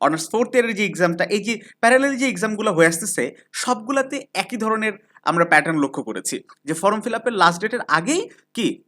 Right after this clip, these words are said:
পরীক্ষার রুটিন দিয়ে দিচ্ছে। তাহলে, আহ, রুটিন যদি দিয়ে দেয়, ধরে নাও সাত জানুয়ারি তারিখেই রুটিন দিল, মিনিমাম তো এক মাসের একটা টাইম রাখতে হবে না? তাহলে সাত ফেব্রুয়ারি থেকে পরীক্ষা, মনোযোগ দিবা,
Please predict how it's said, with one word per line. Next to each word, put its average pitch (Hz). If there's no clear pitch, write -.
পরীক্ষার 220
রুটিন 175
দিয়ে 139
দিচ্ছে। 117
তাহলে, 247
আহ, 165
রুটিন 240
যদি 285
দিয়ে 165
দেয়, 113
ধরে 277
নাও 175
সাত 175
জানুয়ারি 180
তারিখেই 151
রুটিন 170
দিল, 101
মিনিমাম 294
তো -
এক 175
মাসের 254
একটা 220
টাইম 170
রাখতে 127
হবে 113
না? 277
তাহলে 214
সাত 240
ফেব্রুয়ারি 226
থেকে 220
পরীক্ষা, 208
মনোযোগ 156
দিবা, -